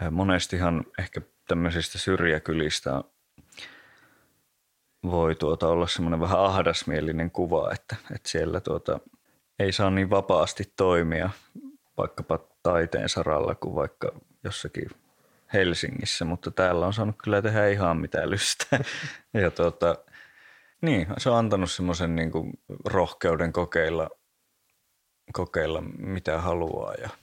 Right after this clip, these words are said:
että on kyllä hyvin kiitollinen niille tietyille yksilöille ja oikeastaan koko tälle yhteisölle täällä. Että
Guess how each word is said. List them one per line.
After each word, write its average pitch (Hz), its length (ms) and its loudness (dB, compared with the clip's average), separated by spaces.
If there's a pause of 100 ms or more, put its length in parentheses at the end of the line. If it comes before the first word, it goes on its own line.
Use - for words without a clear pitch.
(100)
että 95 260 -2
on 101 100 0
kyllä 104 140 4
hyvin 110 260 2
kiitollinen 82 880 2 (800)
niille 80 360 -4
tietyille 87 560 -4
yksilöille 95 680 -2
ja 90 100 0
oikeastaan 85 500 0
koko 85 280 -2 (120)
tälle 85 260 0
yhteisölle - 760 -2 (140)
täällä. - 380 -6
Että - 220 -18